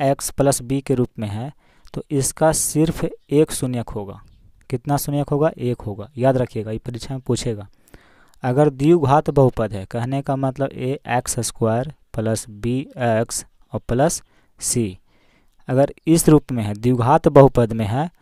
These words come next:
तो इसका जो शून्यक होगा अधिकतम कितना होगा, दो होगा, दो से ज़्यादा नहीं होगा, दो से कम हो सकता है, माने एक हो सकता है, दो हो सकता है, लेकिन तीन नहीं हो सकता है। तो द्विघात जो बहुपद रहेगा उसका शून्यक अधिकतम कितना होगा, दो होगा।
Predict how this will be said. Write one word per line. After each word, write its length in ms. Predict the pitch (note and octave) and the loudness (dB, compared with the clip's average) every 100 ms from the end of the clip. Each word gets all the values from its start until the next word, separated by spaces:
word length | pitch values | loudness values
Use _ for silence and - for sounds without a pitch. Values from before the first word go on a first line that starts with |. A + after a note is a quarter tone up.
| _ - | _ -10
तो 100 | C3+ - | -8 -4
इसका 300 | B2+ - D3 | -4 2 6
जो 120 | D3 | 6
शून्यक 480 | - C3 C#3 F3 - | 4 -2 4 4 4
होगा 360 | A#2 A#2 D3 - _ - | 0 0 -2 -6 _ -10
अधिकतम 540 | A#2+ B2 C3+ _ F3+ | -4 -2 -4 _ 2
कितना 300 | F#3 E3 F#3 | 2 0 4
होगा, 220 | E3+ B2 A2 | 4 6 2
दो 220 | A2 B2 | 2 2
होगा, 300 | G2+ F#2+ G2+ _ _ _ _ _ _ - | 2 -4 -10 _ _ _ _ _ _ -14
दो 240 | A#2 C#3+ F3 | 4 8 10
से 180 | F3 | 8
ज़्यादा 320 | D#3+ D#3 D3+ D#3+ | 6 6 6 4
नहीं 200 | D3+ D#3 | 4 4
होगा, 240 | B2+ G#2+ | 4 2
दो 220 | G#2+ C#3 D3+ | 2 4 6
से 160 | D#3 | 4
कम 220 | D3 D#3 D3 | 4 2 4
हो 140 | D3+ | 2
सकता 280 | D3 C3+ A#2+ | 2 0 0
है, 60 | |
माने 180 | B2 C3 | 0 -2
एक 320 | - C#3+ D3 | -2 4 4
हो 140 | - D3+ | 6 4
सकता 320 | C#3+ - G#2+ | 4 0 -4
है, 200 | F#2 G2 - _ _ _ _ | -6 -10 -16 _ _ _ _
दो 240 | A2+ C#3+ D#3 | 4 6 8
हो 140 | D3+ | 8
सकता 300 | D3 D3 A#2 | 6 2 0
है, 60 | A#2 | 0
लेकिन 340 | B2 D3+ C3+ - _ _ | 0 -2 -6 -10 _ _
तीन 180 | D#3 E3 | 4 4
नहीं 220 | D#3+ C#3+ | 4 4
हो 100 | C#3 | 4
सकता 340 | B2+ A2 - G2 | 2 -2 -6 -8
है। 180 | F#2 G2+ _ _ _ - | -8 -14 _ _ _ -6
तो 100 | - | -2
द्विघात 640 | A2+ A#2+ B2+ A2 G#2 D3 D#3 | 0 2 2 0 -2 -2 2
जो 140 | D#3 | 2
बहुपद 400 | D3 C#3 - D3 | 4 4 4 2
रहेगा 400 | C3+ C3+ B2 G2+ | 4 2 0 0
उसका 320 | G#2+ A2+ - C3+ | -2 -2 0 0
शून्यक 460 | - B2+ C3 C#3+ | 0 -4 -2 -2
अधिकतम 500 | C3+ A#2 A#2+ - C#3+ | -4 -6 -8 -4 -4
कितना 300 | C#3 C3 C#3 | -2 -6 -2
होगा, 300 | C3+ C#3 D#3+ | 2 2 2
दो 280 | C#3 A2+ A#2+ | 0 2 2
होगा। 380 | G2 G2 F#2+ G2 | 2 -4 -12 -20